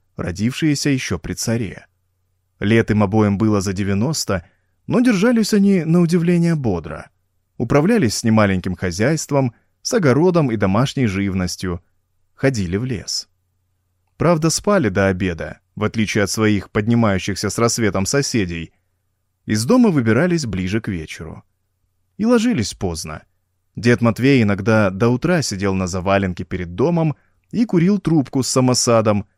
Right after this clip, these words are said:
до того крепким, что я начинал кашлять, едва приблизившись к деду. Впрочем, при мне он старался не курить. Бабка Глафира со мной особо не разговаривала, да и с другими деревенскими жителями тоже.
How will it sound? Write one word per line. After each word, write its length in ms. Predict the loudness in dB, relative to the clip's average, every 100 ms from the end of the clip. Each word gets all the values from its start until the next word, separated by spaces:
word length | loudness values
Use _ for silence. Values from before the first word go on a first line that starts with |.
| _ -6
до 180 | -2 2
того 260 | 2 2
крепким, 580 | 2 0 0 -2 -2 -2 _ _ _ _
что 180 | -12
я 120 | -6 -4
начинал 360 | -2 0 0
кашлять, 540 | 0 -2 -2 -2 -4 -6
едва 360 | -4 2 2 2
приблизившись 720 | 0 2 0 0 -4 -6 -6
к 80 | -2
деду. 380 | -2 -2 -10 -14 _ _ _ _ _ _ _
Впрочем, 520 | -4 -2 0 0 0
при 160 | 0
мне 220 | 2 2 0
он 100 | -2
старался 500 | -2 0 0 -2 -6
не 100 | -6
курить. 520 | -10 -12 -14 -20 _ _ _ _ _ _ _ _ _ _ _ _ _ _ -2
Бабка 380 | 2 2 0
Глафира 500 | 2 0 0 0 0
со 140 | 0 2
мной 220 | 2 2
особо 300 | 2 0 2
не 80 | 2
разговаривала, 800 | 2 0 -2 -2 -4 -6 -10 -18 _ _ _ _
да 160 | 0 2
и 60 |
с 60 | 2
другими 360 | -2 -2 0
деревенскими 600 | 0 0 0 -2 -2 -2
жителями 460 | 0 0 0 0 -2
тоже. 480 | -2 -4 -4 -10